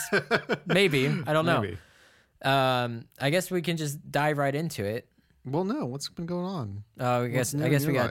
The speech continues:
Speaker 1: life?
Speaker 2: talk what's new in my life.
Speaker 1: Yeah.
Speaker 2: Uh, oh, I guess,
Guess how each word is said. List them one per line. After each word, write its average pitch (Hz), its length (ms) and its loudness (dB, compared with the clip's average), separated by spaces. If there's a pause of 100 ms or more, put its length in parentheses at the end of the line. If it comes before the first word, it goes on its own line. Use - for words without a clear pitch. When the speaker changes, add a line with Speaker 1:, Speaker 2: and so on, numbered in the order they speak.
Speaker 1:
life? 120 120 0
Speaker 2:
talk - 380 -18
what's 123 200 -10
new 127 120 -4
in 127 60 -4
my 131 120 -4
life. 135 340 -4 (580)
Speaker 1:
Yeah. 131 280 -8 (160)
Speaker 2:
Uh, 120 400 -2
oh, 156 120 2
I 175 120 2
guess, 220 280 -2